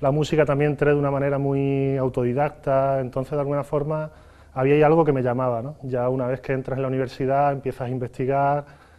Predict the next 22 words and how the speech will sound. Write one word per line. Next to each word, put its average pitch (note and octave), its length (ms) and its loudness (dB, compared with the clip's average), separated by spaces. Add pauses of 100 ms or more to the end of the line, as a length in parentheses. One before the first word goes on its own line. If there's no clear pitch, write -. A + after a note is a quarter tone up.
complementas B2+ 500 -4
con C3 140 -8
filosofía, C#3 720 -2
complementas B2+ 480 -6
con C3 140 -10
otro B2 560 -6
tipo C3+ 240 -4
de B2 60 -4
conocimiento, C#3 640 -4
¿no? D#3 180 -8 (560)
Y C#3+ 160 -4
vas, C3 260 4
claro, C3 280 0 (100)
vas C3 100 -6
profundizando D#3 920 0
y C3+ 340 0
te B2+ 120 -4
vas B2 80 -2
dando C3 200 -2
cuenta C#3 360 -2
de D3 100 0
que, B2+ 380 -2